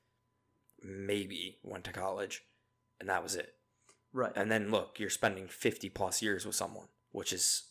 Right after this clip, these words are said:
Speaker 1: insane. Kudos to anyone that
Speaker 2: Right.
Speaker 1: is even
Speaker 2: Well,
Speaker 1: close
Speaker 2: see,
Speaker 1: to that,
Speaker 2: for me,
Speaker 1: but
Speaker 2: is
Speaker 1: fuck.
Speaker 2: back then, like, that was the social norm.
Speaker 1: Yeah.
Speaker 2: But what is that first word I just said before norm?
Speaker 1: Social?
Speaker 2: Exactly.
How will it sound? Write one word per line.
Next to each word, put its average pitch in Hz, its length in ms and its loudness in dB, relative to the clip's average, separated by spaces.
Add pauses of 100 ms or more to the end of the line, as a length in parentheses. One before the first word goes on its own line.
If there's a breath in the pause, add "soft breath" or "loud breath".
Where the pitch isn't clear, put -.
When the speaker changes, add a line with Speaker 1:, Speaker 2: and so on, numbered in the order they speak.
Speaker 1:
insane. 98 500 2
Kudos 101 400 0
to - 60 0
anyone 98 280 -2
that 107 180 -4 (520)
Speaker 2:
Right. 131 200 4
Speaker 1:
is 95 120 -4
even 87 140 -6
Speaker 2:
Well, 85 80 -10
Speaker 1:
close 104 160 6
Speaker 2:
see, 185 80 4
Speaker 1:
to 175 80 2
that, 185 60 -4
Speaker 2:
for 147 100 6
me, 202 220 4
Speaker 1:
but 170 100 4
Speaker 2:
is - 60 6
Speaker 1:
fuck. 101 80 0
Speaker 2:
back 170 260 2
then, 170 240 4
like, 131 200 2
that 139 200 8
was 135 160 0
the 131 80 -2
social 180 440 6
norm. - 340 -4 (760 soft breath)
Speaker 1:
Yeah. - 80 2
Speaker 2:
But 117 260 6
what 127 140 12
is 160 140 8
that 151 200 4
first 156 280 6
word 147 180 8
I 120 80 8
just 127 240 2
said 110 320 0 (100)
before 120 300 2
norm? 110 320 0 (960)
Speaker 1:
Social? - 580 -6 (360)
Speaker 2:
Exactly. 113 640 4